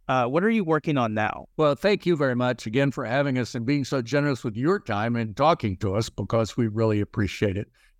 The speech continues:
Speaker 2: Uh, we obviously wrote this book 'cause we thought it was important that people know about these things, uh,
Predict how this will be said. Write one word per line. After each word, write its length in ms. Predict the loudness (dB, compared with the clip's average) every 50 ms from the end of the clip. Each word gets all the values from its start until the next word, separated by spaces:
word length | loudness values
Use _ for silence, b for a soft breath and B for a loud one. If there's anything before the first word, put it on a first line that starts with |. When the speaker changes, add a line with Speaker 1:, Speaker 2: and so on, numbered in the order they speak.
| _ _ _
Speaker 2:
Uh, 200 | -4 -4 -2 -2 -2
we 180 | -2 0 0
obviously 380 | 2 2 2 2 0 -2 -2 -2
wrote 220 | 0 0 0 0
this 180 | 0 -4 -4 -4
book 300 | -2 0 0 0 0 0
'cause 240 | -2 -2 -2 -2 -2
we 80 | -4
thought 240 | -2 0 0 0 0
it 40 | 0
was 180 | 0 -2 -2 -4
important 480 | -4 -4 -2 0 0 2 2 0 0
that 140 | -2 -2 2
people 280 | 2 2 2 2 -2 -4
know 300 | -2 0 2 2 2 2
about 320 | 2 2 2 0 0 0
these 240 | -2 -2 -2 -2 -4
things, 380 | -4 -4 -2 0 0 -2 -4 -6 b b b b b b b _ -4
uh, 300 | -2 -2 0 0 -2